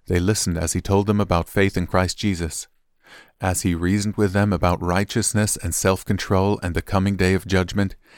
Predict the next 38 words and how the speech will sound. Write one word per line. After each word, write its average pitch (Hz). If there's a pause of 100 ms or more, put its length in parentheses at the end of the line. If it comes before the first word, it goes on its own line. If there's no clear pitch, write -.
Felix 95
became 92
frightened. 98 (640)
"Go 120
away 113
for 92
now," 85 (180)
he 95
replied. 85 (560)
"When 98
it 98
is 95
more 101
convenient, 107 (100)
I'll 85
call 95
for 95
you 92
again." 87 (1120)
He 95
also 85
hoped 87
that 90
Paul 87
would 87
bribe 90
him, 82 (260)
so 87
he 82
sent 92
for 87
him 85
quite 101
often 92
and 87
talked 90
with 78
him. 82